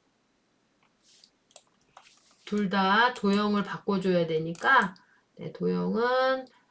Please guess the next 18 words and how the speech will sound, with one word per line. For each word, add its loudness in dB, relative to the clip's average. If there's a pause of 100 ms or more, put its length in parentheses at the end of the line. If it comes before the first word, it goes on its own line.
(200)
모서리가 0
둥근 -2
사각형으로 -4
바꾸고, -4 (420)
네, -14
완전히 -6
굴려주는 -4
형태. -8 (1120)
네, -18
모서리가 0 (440)
둥근 -2
사각형으로 -6
바꾸고 0
완전히 -4
굴려주는 -8
형태. -8 (760)
네, -12
그러면 2